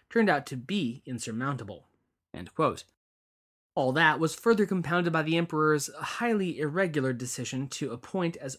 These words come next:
overall force commander one of his own eunuch officials, which proved to be highly controversial and demoralizing to his armies. By the middle of that year, up to his neck in logistical problems and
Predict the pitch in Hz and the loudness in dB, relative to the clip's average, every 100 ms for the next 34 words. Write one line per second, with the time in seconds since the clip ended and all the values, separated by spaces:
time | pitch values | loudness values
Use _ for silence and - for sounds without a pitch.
0 | - 170 160 139 127 - 226 233 - 160 | -2 0 2 0 0 0 2 2 0 -2
1 | 131 127 - _ _ _ 185 180 156 160 | 0 -2 -6 _ _ _ 0 2 2 2
2 | 156 120 147 143 127 107 165 151 113 - | 2 2 0 0 -4 -4 -2 -2 -6 -12
3 | - - _ - 156 - - - 202 175 | -16 -16 _ 0 0 0 -6 2 2 2
4 | 175 180 170 - 233 247 226 208 190 151 | -2 0 0 2 4 4 0 -2 0 0
5 | 139 - 135 131 - 160 165 147 147 185 | 0 -2 -6 -8 -8 -4 -2 0 2 2
6 | 202 113 85 104 90 - 120 131 135 87 | 2 0 -4 -12 -14 -8 -4 -2 -2 -4
7 | - - _ _ _ _ _ 139 165 165 | -12 -16 _ _ _ _ _ 4 4 4
8 | 190 196 185 175 131 151 131 - _ _ | 6 6 6 2 0 -2 -2 -6 _ _
9 | _ - 175 - 202 185 190 185 156 143 | _ -2 0 4 4 4 2 2 2 2
10 | 165 156 135 - 180 143 139 135 131 | -2 -2 -4 4 6 6 2 -2 -4